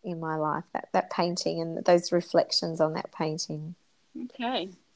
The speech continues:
Speaker 2: I'll,
Speaker 1: Yes.
Speaker 2: I'll look into it
Speaker 1: Yes.
Speaker 2: myself.
Speaker 1: Yes,
Speaker 2: <laughs>
Speaker 1: it's very, very powerful. Yeah.
Speaker 2: How beautiful! Um, all right, Karen. Is there anything else you'd like to share
Speaker 1: Oh,
Speaker 2: <laughs> with us?
Speaker 1: look, it's been a, a real pleasure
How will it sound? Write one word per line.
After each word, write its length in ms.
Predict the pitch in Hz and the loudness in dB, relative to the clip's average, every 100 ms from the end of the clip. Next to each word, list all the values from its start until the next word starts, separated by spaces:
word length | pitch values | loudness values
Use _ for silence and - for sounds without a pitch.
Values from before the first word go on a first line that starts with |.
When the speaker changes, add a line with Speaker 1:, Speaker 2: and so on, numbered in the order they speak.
| - | -4
Speaker 2:
I'll, 220 | 196 190 | 0 2
Speaker 1:
Yes. 40 | 190 | 4
Speaker 2:
I'll 140 | 196 | 2
look 220 | 190 202 | 2 2
into 300 | - 254 349 285 | 4 4 4 4
it 100 | 220 | 10
Speaker 1:
Yes. 300 | 247 196 - | 12 12 8
Speaker 2:
myself. 300 | 392 403 - - | -2 -4 -6 -4
Speaker 1:
Yes, 200 | 254 220 | 2 4
Speaker 2:
<laughs> 40 | 339 | 6
Speaker 1:
it's 300 | 330 - - | 2 0 4
very, 280 | 247 254 247 | 6 6 4
very 320 | 240 226 226 | 4 4 4
powerful. 800 | - 190 185 190 - 156 160 196 _ _ - 269 - - - - | 2 2 2 -2 -4 -4 -6 -10 _ _ -14 -14 -14 -18 -20 -16
Yeah. 100 | 214 190 | -14 -8
Speaker 2:
How 100 | 190 | -6
beautiful! 580 | 196 170 190 226 156 170 - _ _ _ - - | -2 -2 -4 -8 -10 -12 -14 _ _ _ -20 -4
Um, 420 | - 269 277 277 277 - - - | 8 10 10 10 6 2 -6 2
all 120 | 294 | 4
right, 240 | 294 269 - | 6 4 4
Karen. 380 | 233 220 262 427 403 _ _ _ _ _ _ _ _ _ _ _ - | 4 6 6 4 -2 _ _ _ _ _ _ _ _ _ _ _ -2
Is 120 | 254 | 6
there 160 | 254 | 6
anything 460 | 247 277 339 311 233 | 6 4 4 2 0
else 180 | 208 - | -4 -2
you'd 140 | 214 | -2
like 220 | 202 156 - | 0 -4 -6
to 80 | |
share 260 | - - - 240 - - - | -12 -4 2 2 2 2 8
Speaker 1:
Oh, 200 | 269 269 | 10 10
Speaker 2:
<laughs> 40 | |
with 140 | 247 - | 8 4
us? 180 | - - _ - - - - | 0 -4 _ -12 -8 -6 6
Speaker 1:
look, 160 | 349 302 | 10 10
it's 180 | 294 | 8
been 220 | 285 277 254 | 4 4 4
a, 100 | - | 2
a 120 | 233 | 2
real 220 | 220 220 | 2 0
pleasure 560 | 214 208 190 196 170 185 | 0 2 4 4 0 -2